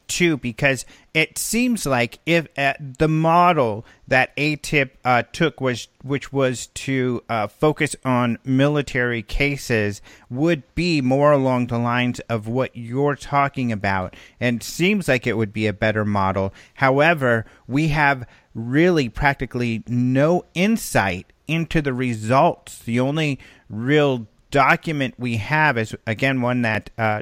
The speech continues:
George Knapp was, uh, able to release, which was a leaked document, uh, where our knowledge is somewhat limited about it,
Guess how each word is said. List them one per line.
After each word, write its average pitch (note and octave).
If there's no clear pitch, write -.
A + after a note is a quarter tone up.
George B2
Knapp C3
was, A#2+
uh, G#2+
able B2+
to -
release, A2
which A#2
was A#2
a A2+
leaked C3
document, G2+
uh, G#2
where A#2
our A2+
knowledge B2
is G#2
somewhat E3
limited A2+
about C#3
it, G2+